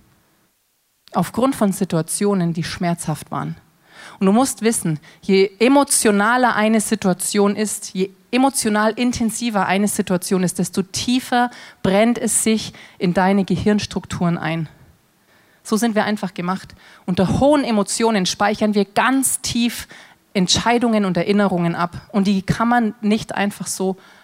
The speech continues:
auslöschen. Die Bibel spricht von Gedankengebäuden oder Festungen in unserem Denken. Und die spannende Frage ist ja jetzt für dich und für mich, was können wir da tun? Weil ganz ehrlich,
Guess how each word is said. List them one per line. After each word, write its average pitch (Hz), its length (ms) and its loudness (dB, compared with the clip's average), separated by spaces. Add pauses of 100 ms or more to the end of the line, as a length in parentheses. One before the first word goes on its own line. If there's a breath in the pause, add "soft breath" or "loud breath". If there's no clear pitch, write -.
auslöschen. 165 680 -2 (720 loud breath)
Die 190 80 4
Bibel 254 320 2 (280 soft breath)
spricht - 440 -2
von 196 200 2
Gedankengebäuden 190 1000 -2 (140 soft breath)
oder 185 200 -2
Festungen 160 920 -4 (260 soft breath)
in 175 140 -4
unserem 170 340 -2
Denken. 160 480 -6 (1700 loud breath)
Und 214 120 2
die 214 60 2
spannende 285 340 4
Frage 254 440 0
ist 202 220 0
ja 196 80 2
jetzt 196 480 -4 (240)
für - 180 -2
dich 254 220 0
und 220 120 2
für 190 140 -2
mich, 214 300 0 (840 soft breath)
was 240 260 -2
können 226 260 2
wir 202 100 2
da 175 120 0
tun? 214 320 0
Weil 175 100 2
ganz 208 260 0
ehrlich, 196 500 -2